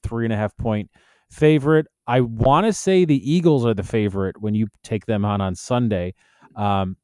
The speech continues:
if you win, you're in. Sunday's gonna be a very exciting slash predictable day for probably both of us.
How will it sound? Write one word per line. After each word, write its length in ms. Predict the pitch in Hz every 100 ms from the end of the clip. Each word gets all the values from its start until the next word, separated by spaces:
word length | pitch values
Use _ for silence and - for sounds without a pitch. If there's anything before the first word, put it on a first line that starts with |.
| -
if 140 | 123
you 120 | 170 175
win, 280 | 170 160 147
you're 300 | 135 165 160
in. 260 | 156 151 - _ _ _ _ _ _ -
Sunday's 340 | - 208 226
gonna 140 | 233 214
be 100 | 185
a 40 |
very 640 | 135 147 151 151 147 143 -
exciting 720 | 143 - - 139 139 139 143 -
slash 420 | - 135 127 -
predictable 380 | - 139 139 135
day 120 | 139
for 120 | 143
probably 260 | 127 143 151
both 200 | 165 156
of 60 | 101
us. 300 | - -